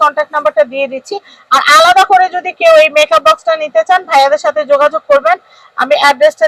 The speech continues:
দিয়ে দিচ্ছি। এটা হচ্ছে ইয়েলো কালেকশন, তিন বাই চার গাউসিয়া মার্কেট, গ্রাউন্ড ফ্লোর, ঢাকা। কন্ট্যাক্ট নাম্বার দেখতে পাচ্ছেন, এই যে, এই যে নাম্বারটা আছে লাস্টে তেরো, এই নাম্বারে যোগাযোগ করে কিন্তু আপনারা পণ্য নিতে পারবেন। ইয়েলো কালেকশন নামে ভাইয়াদের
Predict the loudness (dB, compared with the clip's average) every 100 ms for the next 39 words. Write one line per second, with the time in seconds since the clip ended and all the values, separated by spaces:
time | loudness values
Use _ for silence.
0 | -2 -4 -6 -14 -10 -8 -8 -10 _ _
1 | _ _ _ _ _ _ _ _ -6 0
2 | 0 -2 -6 0 2 2 2 0 -2 -10
3 | -12 -6 -2 0 0 2 2 0 -2 -2
4 | -4 -2 -4 -2 -2 -2 0 -2 0 -4
5 | -4 -8 -12 _ _ _ -2 -2 -2 -4
6 | -2 -2 -2 -6 -4 -2 -2 -2 -4 -4
7 | _ _ _ 0 0 -2 -12 -14 _ _
8 | _ -4 -4 -4 -2 -2 -2 -2 0 0
9 | 0 0 0 -2 0 2 2 2 -2 -4
10 | -2 -2 0 -2 -2 -2 0 0 -2 -6
11 | -4 -4 -4 -4 -6 -10 -12 -6 -6 -6
12 | -12 _ _ _ 0 0 0 -2 -4 -8
13 | -6 -4 0 0 0